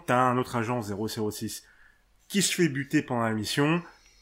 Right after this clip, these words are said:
et, euh, c'est, euh, c'est ce qu'il en suit, et cetera, en complot, blablabla, vous connaissez les bails.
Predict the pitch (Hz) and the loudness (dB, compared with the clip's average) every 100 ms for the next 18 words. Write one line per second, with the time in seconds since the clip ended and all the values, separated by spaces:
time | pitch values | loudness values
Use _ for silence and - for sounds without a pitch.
0 | - 131 139 117 107 101 101 101 101 98 | 2 4 6 4 0 -2 -4 -4 -4 -6
1 | - 107 110 98 90 95 - 95 - 95 | -4 -4 -2 -6 -8 -14 -16 -18 -16 -14
2 | 85 - 117 - 101 110 110 95 - 107 | -12 -10 -10 -10 -6 -4 -4 -8 -10 -12
3 | - 110 104 107 98 95 110 101 - 101 | -6 -4 -2 -4 -6 -4 -4 -4 -6 -6
4 | 98 107 95 95 117 151 | -4 -6 -4 0 0 0